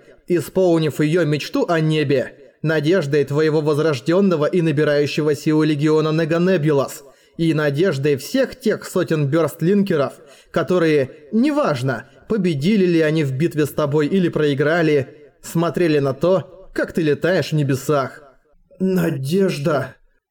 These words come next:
Едва слышно повторил это слово Харуюки, и Эш кивнул, не поднимая головы. «Именно. Никто не требует от тебя чего-то конкретного,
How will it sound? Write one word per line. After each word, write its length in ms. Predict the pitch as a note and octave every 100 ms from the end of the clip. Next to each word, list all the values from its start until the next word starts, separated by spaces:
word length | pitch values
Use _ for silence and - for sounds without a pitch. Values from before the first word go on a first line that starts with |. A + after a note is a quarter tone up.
| -
Едва 480 | D3+ D#3+ D3 D3 C#3+
слышно 500 | - F3+ B3 A#3+ A#3+
повторил 640 | F3+ C#3 - D3+ D3+ F#3+
это 300 | F#3+ D#3 C#3+
слово 400 | C3 D3 D#3 D3
Харуюки, 920 | C#3 D#3 D3 C#3 D3 C#3 D3 C#3 - _ _ -
и 180 | F3 D#3
Эш 280 | - D4+ -
кивнул, 640 | F#3+ D3 D#3 D#3 C3+ A#2+ _
не 140 | D#3 D3+
поднимая 560 | D3 C3+ C#3+ D3 E3+
головы. 640 | D3+ D3 C#3 C3 C#3 B2+ - - _ _ _
«Именно. 680 | E3 F3+ F3+ D#3+ D3 C#3 A2 - - _ _
Никто 300 | D#3 E3+ B3
не 140 | A#3+ A3
требует 460 | A3 A#3+ F#3 D#3+
от 140 | D3+ -
тебя 280 | D#3+ D#3
чего-то 420 | C3+ E3+ D#3 D#3 D3
конкретного, 800 | E3 D3+ E3 E3 E3 C#3+ B2